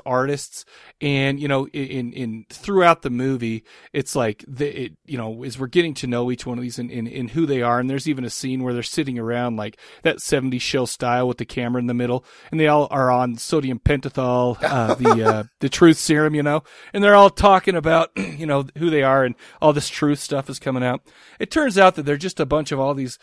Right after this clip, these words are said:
Speaker 1: kind of really pretentious art guys who are really insecure,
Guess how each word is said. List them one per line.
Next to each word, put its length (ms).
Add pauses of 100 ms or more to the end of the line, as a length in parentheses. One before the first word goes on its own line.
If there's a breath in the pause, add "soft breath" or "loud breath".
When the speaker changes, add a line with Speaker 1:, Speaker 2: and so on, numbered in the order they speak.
(260 soft breath)
Speaker 1:
kind 160
of 140
really 200
pretentious 680
art 320
guys 440
who 140
are 100
really 260
insecure, 840